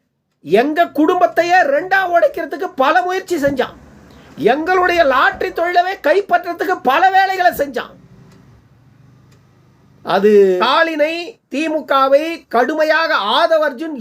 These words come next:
எதிர்த்து பேசிய பிறகுதான் அவருடைய மைத்துனருக்கு நினைவுக்கு வந்ததா? இத்தனை ஆண்டுகளாக அவருடைய மைத்துனர் அதெல்லாம் மறந்து போயிட்டாரா? நம்ம ஊர் பக்கம் சொல்ற பழமொழி மாதிரி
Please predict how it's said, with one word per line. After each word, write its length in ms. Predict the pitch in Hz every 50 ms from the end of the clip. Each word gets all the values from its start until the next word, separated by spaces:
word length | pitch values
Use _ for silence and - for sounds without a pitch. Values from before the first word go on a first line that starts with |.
| 220
எதிர்த்து 380 | 269 294 330 359 359 - - 349 311
பேசிய 440 | - - 262 302 349 339 - 339 330 294
பிறகுதான் 600 | - 277 269 247 226 208 202 214 254 294 320 330 339 339 - _ _ _ _ _ _ _ _ _ _ _ _ _ _ _ _ _
அவருடைய 420 | - 208 247 269 277 277 269 269 254 233
மைத்துனருக்கு 720 | 214 262 320 349 - - 320 294 285 269 240 - 262 247 226 202 180 151
நினைவுக்கு 480 | 165 208 247 269 294 285 269 - - 214
வந்ததா? 400 | 190 165 160 165 160 185 226 277 294 494 - - _ _ _ _ _ _ _ _ _ _ _ _ _ _ _ _ _ _ _ _ _ _ _ _ _ _ _ _ _ _ _ _ _ _ _ _ _ _ _ _ _ _ _ _ _ _ _ _ _ -
இத்தனை 380 | - 226 294 - - 370 359 370 330 311
ஆண்டுகளாக 640 | 339 381 392 392 392 359 381 349 330 339 339 320 359
அவருடைய 360 | 370 349 320 320 320 311 302 294
மைத்துனர் 560 | 262 277 330 392 392 - 370 349 330 339 320
அதெல்லாம் 320 | 311 294 294 320 339 320 277
மறந்து 260 | 269 277 330 349 381
போயிட்டாரா? 500 | 349 320 285 226 208 247 233 247 277 359 370 311 226 - - _ _ _ _ _ _ _ _ _ _ _ _ _ _ _ _ _ _ _ _ -
நம்ம 180 | 208 233 240 240
ஊர் 180 | 254 311 370 370
பக்கம் 320 | - 320 311 - 285 285 -
சொல்ற 180 | 285 285 277 277
பழமொழி 420 | - 269 269 294 302 311 294 285 277
மாதிரி 300 | 269 277 294 285 262